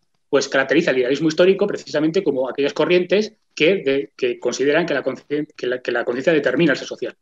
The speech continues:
Y el materialismo histórico como aquellas, aquellas la de Marx, que consideran que es el ser social la que determina la conciencia. ¿Qué es lo que hace Bueno?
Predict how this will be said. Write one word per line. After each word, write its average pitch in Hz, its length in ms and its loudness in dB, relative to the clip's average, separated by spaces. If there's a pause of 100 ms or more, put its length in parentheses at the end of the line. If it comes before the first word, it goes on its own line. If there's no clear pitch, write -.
(200)
Y 165 100 2
el 185 60 6
materialismo 180 280 2
histórico 175 360 2
como 147 200 -4
aquellas, 175 560 0 (180)
aquellas 135 300 -2
la 135 80 -4
de 143 80 0
Marx, 202 260 2 (240)
que 165 300 0 (160)
consideran 160 480 0
que 147 140 2
es 147 80 -2
el 143 220 -2
ser - 160 -2
social 165 240 2
la 180 60 0
que 135 60 -4
determina 123 280 -4
la 120 60 -6
conciencia. 110 400 -10 (680)
¿Qué 175 160 4
es 185 120 2
lo 196 80 4
que 190 100 2
hace 180 140 0
Bueno? 170 340 2